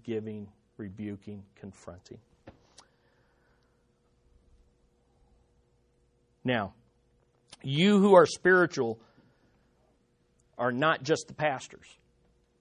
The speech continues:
Should be the pastors, but it actually should be who? Every single church member. Everyone here can be spiritually qualified to go and address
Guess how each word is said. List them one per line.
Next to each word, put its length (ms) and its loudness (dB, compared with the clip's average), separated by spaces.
Should 260 0
be 140 4
the 80 -14
pastors, 480 -18
but 100 -2
it 60 -2
actually 360 0
should 200 -8
be 120 -6
who? 320 -6
Every 300 -8
single 340 -12
church 340 -20
member. 240 -20
Everyone 560 2
here 460 -4
can 120 -6
be 140 -6
spiritually 600 -4
qualified 800 -4
to 80 -10
go 580 0
and 120 -6
address 380 -4